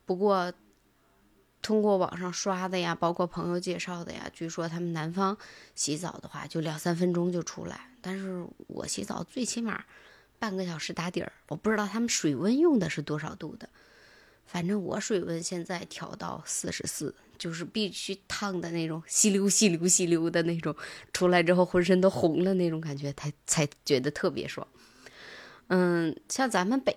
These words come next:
方这边洗澡，基本上早晨如果找一个比较大的澡堂子，早晨去的，赶晚上能回来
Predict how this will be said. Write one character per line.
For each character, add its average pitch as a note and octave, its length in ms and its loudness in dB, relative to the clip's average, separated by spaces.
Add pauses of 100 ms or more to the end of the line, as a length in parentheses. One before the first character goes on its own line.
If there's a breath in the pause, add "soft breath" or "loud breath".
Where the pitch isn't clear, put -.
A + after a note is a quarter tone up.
方 G3+ 220 4
这 G#3+ 160 4
边 F3 180 4
洗 E3 220 -2
澡， D#3 280 -4
基 - 160 -6
本 F3 160 -6
上 E3 120 -4
早 - 160 -10
晨 E3+ 360 -10 (160)
如 F3 140 0
果 F#3+ 100 4
找 F3 200 -6
一 D#3+ 100 -4
个 E3+ 80 0
比 F3 100 -4
较 D#3 140 -8
大 G#3+ 320 0
的 F3 140 0
澡 - 200 -2
堂 - 240 -8
子， F3 80 -8 (320 loud breath)
早 - 200 -10
晨 E3 180 -6
去 F#3+ 240 0
的， D3 240 -6
赶 F3 160 0
晚 F#3+ 160 0
上 D3+ 140 -2
能 E3+ 120 4
回 - 300 -6
来 A3 180 -6